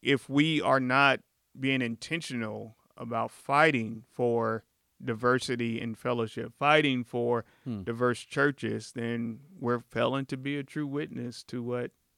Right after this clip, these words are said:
Speaker 1: Jesus has told us to do.
Speaker 2: Right. I think a lot of people at this point would say, "We totally agree with you," right? We,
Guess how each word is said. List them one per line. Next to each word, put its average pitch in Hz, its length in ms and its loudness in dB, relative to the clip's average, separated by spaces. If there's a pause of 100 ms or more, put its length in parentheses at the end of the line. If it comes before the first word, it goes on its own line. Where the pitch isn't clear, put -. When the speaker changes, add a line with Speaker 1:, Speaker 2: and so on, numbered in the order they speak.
(120)
Speaker 1:
Jesus 123 440 -6
has 120 140 -10
told 120 300 -4
us 117 200 -4
to 117 100 -6
do. 120 280 -4 (360)
Speaker 2:
Right. 101 260 -8 (880)
I - 60 -6
think 208 160 0
a 151 40 4
lot 127 300 2
of - 80 -2
people 131 320 -4
at 113 140 -4
this 139 200 -4
point 113 400 -8
would 117 180 -6
say, 92 600 -6 (960)
"We 117 120 -8
totally 147 400 0
agree 147 240 2
with 147 160 0
you," 151 260 -2 (260)
right? 120 280 -8 (260)
We, 110 180 -4